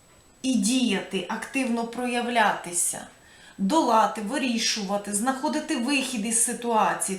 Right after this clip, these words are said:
тобто більш швидше, прискореніше знаходити, вирішувати, і тоді це не було б таким тягарем для вас.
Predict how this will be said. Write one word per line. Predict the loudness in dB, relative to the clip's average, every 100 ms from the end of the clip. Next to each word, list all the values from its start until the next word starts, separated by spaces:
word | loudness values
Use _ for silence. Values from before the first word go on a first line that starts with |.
| -2
тобто | -2 -2 0 4 6 6 4 -4 -18 -20 -20 _ -4
більш | 4 4 6 4 4
швидше, | 2 0 2 2 2 2 -2 -6 -10 -20 -4
прискореніше | 2 4 2 0 2 6 6 4 0 0 0 0 -2 -4 -8 -18 -20 -20 _ _ _ _ -2
знаходити, | 0 2 0 0 2 2 2 -2 -2
вирішувати, | 0 2 4 2 0 -2 -4 -6 -10 -12 -6
і | -4
тоді | -4 -4 -2 0 0 2 2 2
це | 2
не | 4
було | 4 4 4 2
б |
таким | -2 -4 -4 -2
тягарем | 0 2 2 0 -2 -6
для | -8
вас. | -8 -8 -10